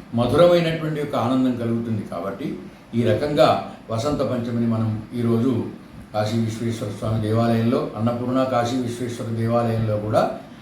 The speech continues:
అమ్మవారి యొక్క పూజ జరిగింది. అమ్మవారిని పూజించినాం, అమ్మవారి యొక్క అనుగ్రహాన్ని పొందినట్టుగా మేము భావిస్తున్నాం. తప్పనిసరిగా మనం ఎప్పుడు కూడా నెగటివ్ ఆలోచించకుండా పాజి-, పాజిటివ్ ఆలోచించాలి. నాకు బాగున్నది,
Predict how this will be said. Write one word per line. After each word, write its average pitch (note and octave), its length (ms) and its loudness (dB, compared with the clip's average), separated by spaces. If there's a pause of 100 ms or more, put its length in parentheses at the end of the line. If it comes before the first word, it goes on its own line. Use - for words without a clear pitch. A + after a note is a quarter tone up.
(100)
అమ్మవారి A#2 400 4
యొక్క G#2 180 -4
పూజ G#2+ 320 -8
జరిగింది. G#2+ 420 -2 (580)
అమ్మవారిని A2 460 2
పూజించినాం, A2 680 -2 (460)
అమ్మవారి A#2 340 4
యొక్క G#2+ 160 -2
అనుగ్రహాన్ని A2+ 520 0
పొందినట్టుగా A#2 600 0
మేము G#2 240 -2
భావిస్తున్నాం. A2+ 680 -2
తప్పనిసరిగా C#3+ 760 0 (280)
మనం C3+ 240 2
ఎప్పుడు E3+ 220 0
కూడా E3 260 6
నెగటివ్ D#3+ 340 4
ఆలోచించకుండా C3+ 720 2
పాజి-, A#2 420 -2
పాజిటివ్ B2 460 -2
ఆలోచించాలి. A2 600 0 (380)
నాకు A2+ 240 0
బాగున్నది, C3 840 4